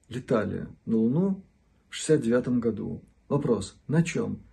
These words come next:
Не на керосинках под названием Аполлоны. Исключено. Технологически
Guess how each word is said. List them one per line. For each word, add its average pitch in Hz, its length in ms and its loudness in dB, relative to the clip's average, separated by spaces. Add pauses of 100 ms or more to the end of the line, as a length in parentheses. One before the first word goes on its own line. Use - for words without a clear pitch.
(200)
Не 170 340 10
на 180 200 6
керосинках 170 840 6
под 127 160 2
названием 143 680 0
Аполлоны. 107 720 0 (240)
Исключено. 170 960 4 (760)
Технологически 143 1300 4